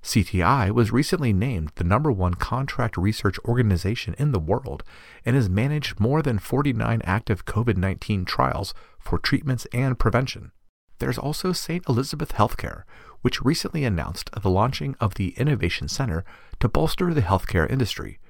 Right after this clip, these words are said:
According to a previous report from Link, the center will use a venture fund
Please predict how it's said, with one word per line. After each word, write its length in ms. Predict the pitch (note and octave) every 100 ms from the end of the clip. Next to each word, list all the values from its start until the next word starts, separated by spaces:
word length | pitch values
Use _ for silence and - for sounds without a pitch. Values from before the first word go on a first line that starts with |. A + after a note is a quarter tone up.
| - - - - -
According 340 | - E3+ F3
to 140 | - -
a 100 | F#2
previous 520 | - - F#2+ F2 -
report 400 | C#2 - A#2 -
from 300 | - A#2 D#2
Link, 320 | A2 G#2 - - - - -
the 60 |
center 360 | G#2 D#3+ D#3+ F#3
will 160 | A2+ F#2+
use 320 | F2 A2 -
a 120 | F2+
venture 360 | E2 G2 C3+ -
fund 400 | - C#2 C#2